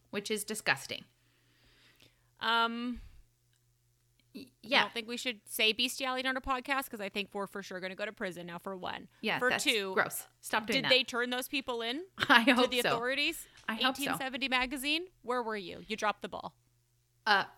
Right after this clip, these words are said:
Speaker 1: fifty, <laughs> fifty-seven percent have had phone sex. Thirty-one percent posted for dirty pictures.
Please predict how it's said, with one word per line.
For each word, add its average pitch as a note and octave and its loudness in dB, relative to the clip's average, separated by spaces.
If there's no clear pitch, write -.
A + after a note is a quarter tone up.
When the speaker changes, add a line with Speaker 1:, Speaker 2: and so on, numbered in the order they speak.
Speaker 1:
fifty, D4 0
<laughs> - -20
fifty-seven C4+ -4
percent G#3 -2
have G#3 -4
had F3 -4
phone E3 -4
sex. - -8
Thirty-one A#3 2
percent G3+ -8
posted F3+ -2
for F3 -6
dirty D#3 -6
pictures. B3+ -4